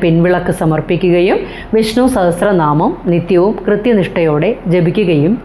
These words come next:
ചെയ്യുക. കന്നിക്കൂർ, ഉത്രത്തിൻ്റെ ബാക്കി മുക്കാൽ ഭാഗം, അത്തം, ചിത്തിരയുടെ ആദ്യ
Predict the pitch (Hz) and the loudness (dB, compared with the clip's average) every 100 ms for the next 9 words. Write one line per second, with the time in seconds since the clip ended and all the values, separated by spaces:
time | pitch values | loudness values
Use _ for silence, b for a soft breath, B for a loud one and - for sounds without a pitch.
0 | 180 147 156 - - - - - B B | 0 2 2 0 -6 -10 -20 -20 B B
1 | B B 220 208 214 226 220 - 156 147 | B B 0 2 2 2 0 0 0 0
2 | - B B B 240 269 269 269 254 254 | -6 B B B -2 0 0 2 2 0
3 | 247 - - 202 208 208 220 202 180 196 | -2 -6 -6 -2 0 0 0 0 0 0
4 | 190 - 156 147 202 370 - - - 190 | 0 -2 -2 0 2 0 -4 -10 -4 -4
5 | 196 214 269 - - 240 240 262 262 254 | -2 0 0 -4 -6 -4 0 2 2 2
6 | 254 254 226 202 | 0 0 0 0